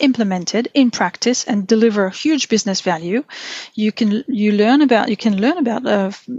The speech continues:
creating movements or creating the conditions for movements to, and, and, and communities to, to form where people, uh, learn together, lead together,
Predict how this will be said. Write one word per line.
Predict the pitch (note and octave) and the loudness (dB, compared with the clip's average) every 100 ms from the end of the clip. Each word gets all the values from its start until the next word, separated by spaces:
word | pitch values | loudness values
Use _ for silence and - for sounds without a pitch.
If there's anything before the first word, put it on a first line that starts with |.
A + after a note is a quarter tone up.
| C4+ - | -14 -8
creating | - B3 C#4 B3+ G#3+ | 2 4 6 6 6
movements | A#3+ A#3+ A3 F3 - - - | 4 4 0 -4 -8 -12 -8
or | G#3 | -6
creating | - C#4+ E4 D#4 | 2 2 4 2
the | A#3 | 2
conditions | - G#3 G#3+ D4 - F#3 B3 - - - - | 0 0 2 2 0 -4 -4 -6 -10 -18 -16
for | - G#3 G3 G3 | -6 -2 0 2
movements | G3+ A#3+ F4+ F4+ A#3+ F#3+ A#3 B3+ - - - - - - | 4 4 4 4 2 2 -2 0 -2 -4 -14 -20 -16 -4
to, | - A#3 | -2 2
and, | A3 G3 G3 | 2 2 -2
and, | G#3+ F#3+ F#3+ A3+ | -2 -4 -6 -6
and | - A3 | -6 -4
communities | - G#3+ C#4+ F4+ C4+ - - F#3+ G#3+ - - _ - | 0 2 4 4 2 2 -4 -4 -4 -6 -10 _ -8
to, | - G#3+ G#3 G3 - | -2 0 0 -2 -8
to | - | -8
form | G3+ - G#3+ A3 A#3+ D4 E4+ - - - | -8 -4 0 4 4 4 0 -8 -20 -4
where | G#3+ G3 | 0 0
people, | - C4+ C4+ A#3+ A3 G#3 G3 | 2 0 2 2 2 2 -2
uh, | - | -4
learn | G3 G3 B3 D#4 | -4 2 4 4
together, | C#4+ A#3 A3 G3+ G3+ G3 G3 | 0 0 0 2 0 0 0
lead | G3+ B3 C#4+ C4+ | 4 4 4 2
together, | - G#3+ G3 F#3+ F3 F3+ | -2 0 0 0 -4 -4